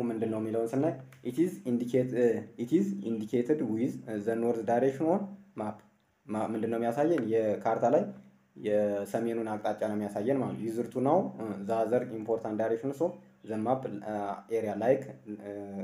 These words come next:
area like ምን ኢስትን ለመ-፣ እንወስናለን። ዌስት፣ ሳውዝ እና እንደገመው ይሄን አጥ-፣ ምን ብሎ ይሄን አጥፉት። ዌስት ይሄ ይጥፋ ምን ያደርጋል? እሺ ከኖርዝ ተነስ-፣ አ፣ ከኖርዝ አንጻር ምንድን ነው ኢስትን፣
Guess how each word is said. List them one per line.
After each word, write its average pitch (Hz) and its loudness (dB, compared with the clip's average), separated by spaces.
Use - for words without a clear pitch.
area 113 2
like 127 4
ምን 113 0
ኢስትን 107 -2
ለመ-፣ 104 -2
እንወስናለን። 104 -2
ዌስት፣ 104 -4
ሳውዝ 107 -2
እና 107 -2
እንደገመው 98 -6
ይሄን 127 -4
አጥ-፣ 107 -4
ምን 104 -4
ብሎ 101 -4
ይሄን 135 -4
አጥፉት። - -10
ዌስት 98 -8
ይሄ 110 -8
ይጥፋ 117 -8
ምን 104 -6
ያደርጋል? 98 -10
እሺ 110 -4
ከኖርዝ 123 6
ተነስ-፣ 123 2
አ፣ 104 0
ከኖርዝ 120 2
አንጻር 120 6
ምንድን 110 -2
ነው 101 -2
ኢስትን፣ 156 2